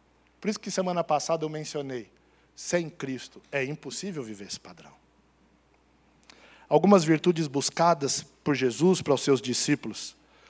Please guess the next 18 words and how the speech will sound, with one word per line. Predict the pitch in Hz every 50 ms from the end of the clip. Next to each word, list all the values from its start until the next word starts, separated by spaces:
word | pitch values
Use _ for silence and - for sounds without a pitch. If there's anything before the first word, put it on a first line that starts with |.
| - - _ _ _ _ - _ _ _ _
Relacionamentos | - - 190 196 190 - - 185 180 180 156 135 127 127 -
saudáveis. | - 160 180 160 135 147 160 196 202 165 143 135
O | 185
que | - 262 254
que | - 294
ele | 285 285
tá, | - - 277 254
onde | 208 214 254 269 294
ele | 277 262 -
tá | - 220
nos | 220 214 190 175
levando | 190 196 175 160 190 196 196 170
aqui? | 160 156 - - 139 104 - _ _ _ _ _ _ _ _ _ - -
A | 190
que | - - 196
tenhamos | - - 208 190 143 120 127 139 156 151
relacionamentos | - - 175 165 170 - - 165 165 175 165 139 123 123 - -
saudáveis. | - 151 160 143 139 131 139 147 139 123 117 - - -